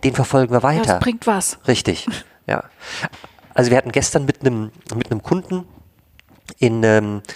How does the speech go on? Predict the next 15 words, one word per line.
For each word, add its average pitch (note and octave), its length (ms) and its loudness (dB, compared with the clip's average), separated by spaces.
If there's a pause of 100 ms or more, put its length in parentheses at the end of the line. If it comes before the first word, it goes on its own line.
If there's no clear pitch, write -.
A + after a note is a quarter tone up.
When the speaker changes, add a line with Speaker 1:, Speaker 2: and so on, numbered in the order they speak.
(160)
Speaker 1:
in A2 80 -8
Zoom-Call, G3 380 2
unser A#2 220 0
Mentoring-Call, F#3+ 680 0 (260)
und A#2+ 140 0
der B2+ 60 2
hat C#3+ 160 -2
gesagt, - 300 -2
weil B2 80 4
das - 200 -2 (340)
erste - 260 2
Quartal F3 420 2
ging A2+ 220 -4
zu - 180 0
Ende, C#3 340 2